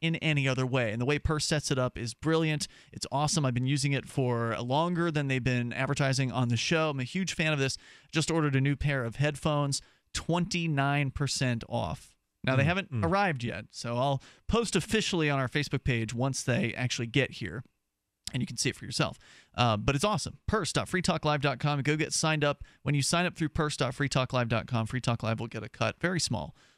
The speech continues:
Speaker 1: of, uh, everything that you buy through that, your regular account in the future.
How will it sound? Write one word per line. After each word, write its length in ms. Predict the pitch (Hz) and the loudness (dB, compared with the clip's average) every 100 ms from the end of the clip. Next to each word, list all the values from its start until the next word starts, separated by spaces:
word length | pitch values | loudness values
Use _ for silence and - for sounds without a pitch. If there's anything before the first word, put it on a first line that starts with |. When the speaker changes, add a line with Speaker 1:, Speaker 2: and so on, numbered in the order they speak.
| - | 0
Speaker 1:
of, 360 | 117 110 110 | 2 4 2
uh, 100 | 120 110 | 0 2
everything 400 | 135 131 123 113 | 2 2 0 -2
that 140 | 90 | -4
you 340 | 110 110 110 - _ | -4 -4 -4 -8 _
buy 360 | 123 110 107 120 - - | 0 2 2 0 -8 -18
through 360 | - 92 113 127 | -8 -6 -4 -4
that, 220 | 90 90 | -4 -4
your 180 | - 120 | 0 0
regular 280 | 117 113 117 | 0 0 -2
account 320 | 117 127 117 - | 0 0 0 0
in 80 | 127 | -2
the 40 | |
future. 300 | - 185 | -2 -6